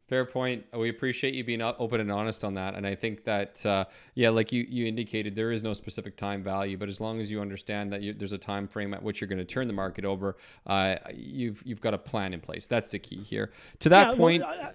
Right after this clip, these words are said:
Speaker 2: actually, my, my business model, sorry, uh, maybe I should have answered this. My business model actually only factors in a two percent inflation growth model.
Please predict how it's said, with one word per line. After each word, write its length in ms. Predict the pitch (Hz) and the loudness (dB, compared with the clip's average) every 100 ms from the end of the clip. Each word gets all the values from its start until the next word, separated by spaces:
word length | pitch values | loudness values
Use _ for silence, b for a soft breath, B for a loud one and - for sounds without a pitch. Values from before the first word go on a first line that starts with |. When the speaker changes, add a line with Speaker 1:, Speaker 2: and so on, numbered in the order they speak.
| 254 | 0
Speaker 2:
actually, 280 | 269 294 | 2 4
my, 280 | 247 220 254 269 | 4 6 4 4
my 160 | 220 | 2
business 400 | 190 240 294 302 | 4 4 4 0
model, 260 | 208 175 170 | 2 2 2
sorry, 340 | - 208 208 302 | 2 4 2 0
uh, 60 | 285 | -4
maybe 280 | 214 202 185 | 0 2 2
I 60 | |
should 180 | 165 175 | 2 -2
have 100 | 165 | 0
answered 280 | 180 214 156 | 0 0 -6
this. 120 | 147 B - | -10 B 0
My 140 | 202 | 2
business 340 | 226 294 320 | 4 2 0
model 260 | 214 185 175 | 2 2 4
actually 240 | 180 - | 2 2
only 120 | 190 185 | 0 0
factors 480 | 185 180 190 160 | 0 0 0 0
in 100 | 180 | 0
a 60 | 165 | 0
two 180 | - 202 | -2 -6
percent 340 | 190 - 180 | -4 0 2
inflation 600 | 170 151 170 165 185 196 | 0 -2 0 0 0 -2
growth 320 | 160 143 143 - _ _ - | -4 -6 -8 -16 _ _ -6
model. 320 | 151 147 123 | -4 -4 -8